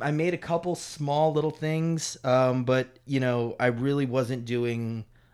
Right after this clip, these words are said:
a lot of actual, like, video or film production, but I was doing a lot of photography. I was, I had a, um, I was writing for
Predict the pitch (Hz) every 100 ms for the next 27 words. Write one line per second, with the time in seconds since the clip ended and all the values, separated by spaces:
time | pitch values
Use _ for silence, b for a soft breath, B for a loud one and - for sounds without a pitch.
0 | _ 113 104 101 95 104 110 - 110 104
1 | 95 104 104 - 107 98 95 107 101 98
2 | 104 101 101 98 101 92 - 104 98 101
3 | 92 92 120 117 123 B B - 117 110
4 | 120 107 110 123 - - 117 107 104 113
5 | 107 107 - 107 101 95 107 107 104 90
6 | 120 110 107 104 98 - 107 98 95 95
7 | 95 - 107 92 101 107 107 - 98 95